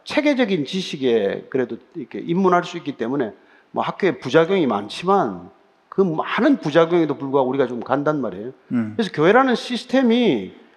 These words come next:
Speaker 1: 얼마나 많은 부작용이 있는지 몰라요. 그렇지만 우리 신앙을 체계적으로 세워가는데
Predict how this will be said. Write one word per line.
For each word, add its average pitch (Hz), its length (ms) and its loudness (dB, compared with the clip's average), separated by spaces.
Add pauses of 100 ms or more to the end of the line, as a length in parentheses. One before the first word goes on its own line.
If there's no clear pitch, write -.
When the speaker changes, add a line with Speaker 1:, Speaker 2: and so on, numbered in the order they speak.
Speaker 1:
얼마나 269 380 6
많은 214 280 2
부작용이 202 400 2
있는지 175 260 2
몰라요. 113 680 -4 (260)
그렇지만 247 400 0
우리 214 200 2
신앙을 196 480 2 (320)
체계적으로 269 680 2
세워가는데 160 600 2